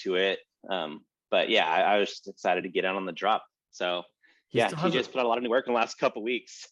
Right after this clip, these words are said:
Speaker 1: <laughs>
Speaker 2: Yeah, he still has a bunch of stuff available from the other drop called,
Speaker 1: Mm-hmm.
Speaker 2: I forget what it's called here. Anyway.
Speaker 1: Figments of Place.
Speaker 2: Yep, Figments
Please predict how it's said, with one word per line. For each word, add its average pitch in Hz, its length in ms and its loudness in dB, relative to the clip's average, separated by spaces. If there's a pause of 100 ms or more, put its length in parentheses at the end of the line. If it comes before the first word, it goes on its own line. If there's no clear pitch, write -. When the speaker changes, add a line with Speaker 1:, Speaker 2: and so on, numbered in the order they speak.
(200)
Speaker 1:
<laughs> 285 60 2 (460)
Speaker 2:
Yeah, 143 220 0
he 139 140 -4
still 175 180 -4
has 170 160 0
a 147 60 0
bunch 139 260 -4
of 135 80 -8
stuff - 180 -6
available 120 440 -2
from 117 320 -6
the 107 100 -6
other 117 160 -4
drop 107 400 -4 (100)
called, 127 960 -8
Speaker 1:
Mm-hmm. 104 400 -10 (500)
Speaker 2:
I 101 40 -14
forget 104 220 -14
what 101 80 -14
it's - 80 -20
called - 260 -16
here. 120 200 -20 (1300)
Anyway. 165 220 0
Speaker 1:
Figments 127 260 0
of - 160 -6
Place. 85 560 0 (280)
Speaker 2:
Yep, 123 560 -2
Figments 120 560 -8